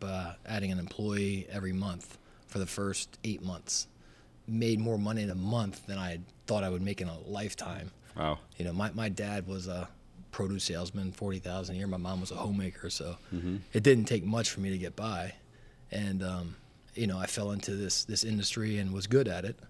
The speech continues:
Speaker 1: and, uh, and enjoyed it. You know, I really, I was working seven days a week, fifteen hours a day,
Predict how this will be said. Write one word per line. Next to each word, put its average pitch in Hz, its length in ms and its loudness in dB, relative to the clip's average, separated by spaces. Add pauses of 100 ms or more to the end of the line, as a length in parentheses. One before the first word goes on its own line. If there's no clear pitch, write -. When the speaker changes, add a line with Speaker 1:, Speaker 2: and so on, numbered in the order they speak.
(580)
Speaker 1:
and, 92 380 -2
uh, 87 200 -2
and 117 120 2
enjoyed 117 340 4
it. 82 200 -6
You 113 100 -2
know, 101 100 2
I - 20 0
really, 101 420 0 (120)
I 113 80 -2
was 98 120 -2
working 107 360 -2
seven 101 300 0
days 98 180 -2
a 92 60 -2
week, 104 280 0
fifteen 101 340 -4
hours 101 300 -2
a 90 40 -6
day, 98 420 -2